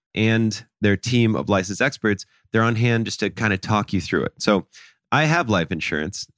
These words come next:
through no effort of my own. My wife did everything, as she does, but I was sort of on the <laughs> sidelines of the project, and it, it was such a hard thing she had to do. She had to go through and compare everything, find all the quotes herself, but it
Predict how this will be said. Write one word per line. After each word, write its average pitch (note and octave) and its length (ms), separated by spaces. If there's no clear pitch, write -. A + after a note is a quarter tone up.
through F#2+ 500
no G#2 540
effort A2 280
of F#2 80
my F2 180
own. E2 200
My F2 120
wife E2+ 320
did D#2+ 160
everything, D#2+ 420
as C2+ 140
she - 160
does, D#2 240
but G2+ 240
I A2 140
was A2 160
sort C#3 240
of G2+ 240
on A2+ 100
the G#2 100
<laughs> - 0
sidelines A#2+ 600
of F#2+ 60
the F#2 60
project, A2+ 520
and D3 100
it, D#3+ 180
it - 80
was E3+ 160
such - 220
a C#3+ 80
hard B2+ 400
thing C3+ 160
she - 140
had G#2+ 80
to G#2 60
do. D3 160
She - 140
had F#2+ 60
to F#2+ 60
go F#2+ 140
through G2 180
and F#2+ 100
compare F#2 300
everything, F#2+ 460
find F#2 260
all F2 80
the F#2+ 80
quotes F#2+ 300
herself, F#2 440
but G2 220
it G2 180